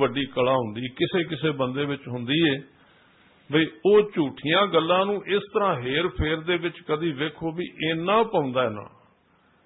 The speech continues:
ਵੀ ਸੁਣਨ ਵਾਲਿਆਂ ਨੂੰ ਇੰਝ ਲੱਗਦਾ, ਕਹਿੰਦੇ, "ਗਲਤ ਤੇ ਕੁਝ ਵੀ ਨਹੀਂ ਕਿਹਾ, ਤੁਸੀਂ ਐਵੇਂ ਨਿੰਦਿਆ ਕਰੀ ਜਾਂਦੇ ਹੋ ਇਹਨਾਂ ਦੀ, ਅਸੀਂ ਕਥਾ ਸੁਣੀ ਏ, ਕਿਹਾ ਤੇ ਕੁਝ ਵੀ ਨਹੀਂ।" ਨਹੀਂ,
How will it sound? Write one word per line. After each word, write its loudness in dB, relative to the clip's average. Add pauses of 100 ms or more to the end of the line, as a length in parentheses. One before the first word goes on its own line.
(200)
ਵੀ 4
ਸੁਣਨ -2
ਵਾਲਿਆਂ 2
ਨੂੰ -4
ਇੰਝ -2
ਲੱਗਦਾ, 0
ਕਹਿੰਦੇ, -6 (480)
"ਗਲਤ 2 (120)
ਤੇ 2
ਕੁਝ -2
ਵੀ -2
ਨਹੀਂ -2
ਕਿਹਾ, 0
ਤੁਸੀਂ -4
ਐਵੇਂ 0
ਨਿੰਦਿਆ 0
ਕਰੀ -6
ਜਾਂਦੇ -4
ਹੋ 0
ਇਹਨਾਂ -2
ਦੀ, -10 (840)
ਅਸੀਂ -4
ਕਥਾ 2 (100)
ਸੁਣੀ -2
ਏ, -6 (360)
ਕਿਹਾ 6 (120)
ਤੇ 4
ਕੁਝ 2
ਵੀ -2
ਨਹੀਂ।" -6 (880)
ਨਹੀਂ, 2